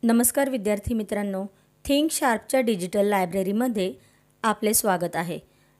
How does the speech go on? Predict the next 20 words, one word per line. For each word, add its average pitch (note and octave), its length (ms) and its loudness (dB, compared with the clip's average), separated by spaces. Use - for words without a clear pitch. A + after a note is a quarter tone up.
आज G3+ 260 4
आपण G#3 380 0
प्रथम C4+ 420 2
बुक्स F#3+ 340 0
स्टोरी A#3 420 4
व्ह्यूवर A#3 280 0
प्रकाशित A3 540 -4
वाचन A3 400 4
पातळी G#3 440 2
तीन F#3+ 320 -4
या C#4 140 6
पुस्तकातील D4+ 640 0
एक B3+ 300 0
छानशी C4+ 460 -2
गोष्ट A3 300 0
ऐकणार F#3 360 -2
आहोत. G3+ 260 -2
गोष्टीचे F#3+ 460 -2
नाव F3 260 -2
आहे G3+ 300 -4